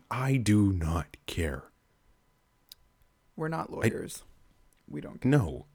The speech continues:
Speaker 1: Clearly, we are not lawyers because we're telling them to not email anyone about this anymore. Yeah. Change your policy and don't tell anyone. I'm looking at you, Podbean.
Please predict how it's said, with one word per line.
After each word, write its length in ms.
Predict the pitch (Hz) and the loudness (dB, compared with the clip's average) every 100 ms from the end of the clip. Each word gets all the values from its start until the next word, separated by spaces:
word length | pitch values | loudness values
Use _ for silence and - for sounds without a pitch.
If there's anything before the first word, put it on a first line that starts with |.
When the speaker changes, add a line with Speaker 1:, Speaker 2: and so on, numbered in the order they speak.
| _ _ _ - | _ _ _ 0
Speaker 1:
Clearly, 440 | 165 143 85 73 - _ - | 6 8 6 0 -10 _ 2
we 140 | 117 | 4
are 80 | 107 | 6
not 200 | 104 85 | 4 4
lawyers 320 | 95 76 73 | 2 2 0
because 400 | 78 85 76 73 - - | -4 -4 -4 -8 -16 -10
we're 180 | 92 87 | -2 -2
telling 280 | - 90 | 0 0
them 100 | 82 80 | 0 -2
to 80 | |
not 240 | 82 78 - | -2 -4 -4
email 280 | 82 78 71 | -4 -2 -4
anyone 280 | 73 139 143 | -6 -8 -8
about 220 | 131 139 | -10 -10
this 160 | - - | -14 -14
anymore. 380 | 123 120 - - _ _ _ - 131 - - - _ _ _ _ _ _ _ - | -12 -12 -14 -16 _ _ _ -20 -12 -10 -12 -14 _ _ _ _ _ _ _ -14
Yeah. 100 | 71 - - _ _ _ _ _ _ _ - - | -14 -14 -20 _ _ _ _ _ _ _ -20 -4
Change 200 | - 131 | 0 4
your 60 | 135 | 6
policy 340 | 117 107 - | 6 6 4
and 100 | 87 | 2
don't 140 | 98 98 | 2 2
tell 160 | 92 | 0
anyone. 320 | 85 80 76 - _ _ _ _ _ _ _ _ - _ _ _ _ _ _ _ _ _ _ _ _ _ _ _ _ | 0 -2 -4 -6 _ _ _ _ _ _ _ _ -20 _ _ _ _ _ _ _ _ _ _ _ _ _ _ _ _
I'm 100 | 92 | -2
looking 260 | 92 95 87 | -2 -2 -2
at 120 | 82 | -2
you, 280 | 85 85 80 | -2 0 0
Podbean. 600 | - 73 73 73 73 73 | -2 -2 -2 -4 -4 -6